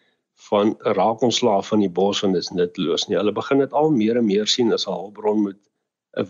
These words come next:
waarde, 'n kommersiële waarde. En ons dink hier aan iets soos direkte benutting om kos vir diere te maak, die sogenaamde boskos. Dit is 'n ding waaroor daar verskriklik, uh,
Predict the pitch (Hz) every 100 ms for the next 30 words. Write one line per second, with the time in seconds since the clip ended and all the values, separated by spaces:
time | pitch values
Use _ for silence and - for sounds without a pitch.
0 | - 95 110 101 95 - 113 113 - 101
1 | 101 98 82 147 - - - _ _ _
2 | - 101 98 - 120 127 120 120 110 123
3 | - - 113 107 104 - _ _ _ _
4 | _ - 110 107 104 113 - 117 104 107
5 | 98 139 135 - - 98 90 87 82 -
6 | 127 - 101 90 90 110 117 117 120 147
7 | - - _ _ _ _ _ _ _ -
8 | 98 113 104 107 98 90 - 87 98 -
9 | - 135 147 - - - - 87 117 95
10 | 101 101 92 90 101 104 98 - 101 -
11 | 120 120 139 - - 95 87 - - 113
12 | 110